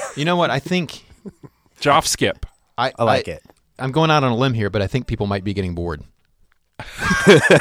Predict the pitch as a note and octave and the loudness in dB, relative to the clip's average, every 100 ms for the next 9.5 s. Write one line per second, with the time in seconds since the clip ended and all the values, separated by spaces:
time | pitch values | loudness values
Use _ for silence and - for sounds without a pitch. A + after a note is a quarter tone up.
0 | - - - - G#3+ A3 E4+ G4+ G#4+ G4 | 2 -2 -4 -4 -2 2 4 6 6 6
1 | C3+ G#2 G2 - - - - - - - | 2 0 -4 -12 -20 -20 -20 -20 -20 -20
2 | B2 _ _ _ _ _ _ _ - _ | -20 _ _ _ _ _ _ _ -20 _
3 | - A#2+ A#2+ A#2+ A2+ G#3 A3+ A3 F3+ B2+ | -6 -2 2 4 4 2 0 -4 -2 0
4 | G#2+ C#3 E3 D3 F3+ G#3+ A#3 F3+ E3 E3+ | 2 0 2 2 4 4 2 2 0 0
5 | D3+ C#3+ D#3 D#3+ D3+ C#3 D#3 C#3+ D3 D3+ | -4 -2 -2 0 -2 -2 -4 -6 -6 -4
6 | D3+ D#3+ C3+ G#2 A#2+ D3 _ _ _ _ | -4 -4 -4 -4 -8 -10 _ _ _ _
7 | _ - A2+ A#2 B2 A#2+ B2 G2 G#2 D3 | _ -12 -6 -6 -4 -4 -4 -6 -8 -12
8 | _ - F#2+ A2+ - A2 - A2+ A2 - | _ -8 -6 -6 -10 -14 -12 -10 -10 -14
9 | B2 B2+ A2+ F2+ C#3 | -12 -10 -8 -10 -14